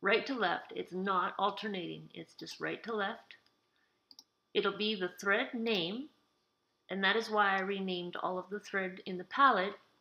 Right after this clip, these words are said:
to the yarn names so that they are shorter in my written pattern. I'm gonna work from top to bottom. And here,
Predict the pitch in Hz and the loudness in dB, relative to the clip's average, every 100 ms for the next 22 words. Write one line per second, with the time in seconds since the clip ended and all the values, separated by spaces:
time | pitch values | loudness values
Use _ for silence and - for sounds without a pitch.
0 | - 233 190 185 180 220 240 226 202 170 | -6 -4 -2 -4 0 4 4 2 -2 -4
1 | 175 220 - - _ _ _ _ _ _ | -6 -10 -14 -20 _ _ _ _ _ _
2 | _ - - 196 185 185 202 196 185 - | _ -8 0 2 2 2 0 0 -2 -2
3 | - 208 220 185 190 - _ _ - - | 0 4 4 4 2 -4 _ _ -20 -14
4 | - 196 196 180 175 - - 196 180 185 | -4 -4 -2 -4 -4 -8 -2 -2 -2 -4
5 | - 170 151 - - _ - - _ _ | 0 0 0 -6 -10 _ -20 -20 _ _
6 | - 233 247 247 269 - 285 262 - 285 | -2 0 2 2 0 0 -4 -4 -2 0
7 | 330 - 285 202 165 160 - - _ _ | 0 -4 0 6 6 6 0 -10 _ _
8 | _ _ - _ _ _ - 208 220 269 | _ _ -20 _ _ _ -6 -4 -2 -2
9 | 311 | -2